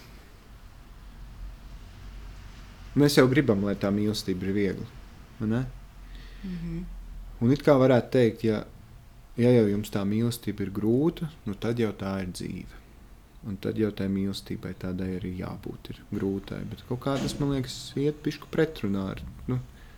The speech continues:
Speaker 2: Jā,
Speaker 1: tik brīnišķīgi
Speaker 2: noteikti.
Speaker 1: skaistu. Skaidrs, ka mīlestība, mēs jau runājam, viņai ir ēnas puses un tam līdzīgi, bet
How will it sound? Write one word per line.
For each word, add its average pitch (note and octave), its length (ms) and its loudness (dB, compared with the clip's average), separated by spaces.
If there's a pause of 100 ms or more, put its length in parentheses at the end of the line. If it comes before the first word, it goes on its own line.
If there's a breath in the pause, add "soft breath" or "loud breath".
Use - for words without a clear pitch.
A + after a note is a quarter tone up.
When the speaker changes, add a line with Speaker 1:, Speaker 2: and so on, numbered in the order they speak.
(140 soft breath)
Speaker 2:
Jā, G3 260 -2
Speaker 1:
tik F#3 160 2
brīnišķīgi B2+ 480 4
Speaker 2:
noteikti. F#2 100 -4
Speaker 1:
skaistu. A#2+ 540 2
Skaidrs, E3 320 4
ka - 80 0
mīlestība, G2+ 480 -2
mēs G2 160 -4
jau G2 80 -2
runājam, G#2 400 2
viņai G2 160 -2
ir G2 100 0
ēnas A2+ 240 2
puses - 320 -6
un G2+ 120 -6
tam A2 180 2
līdzīgi, G2+ 300 -2
bet G2+ 100 -2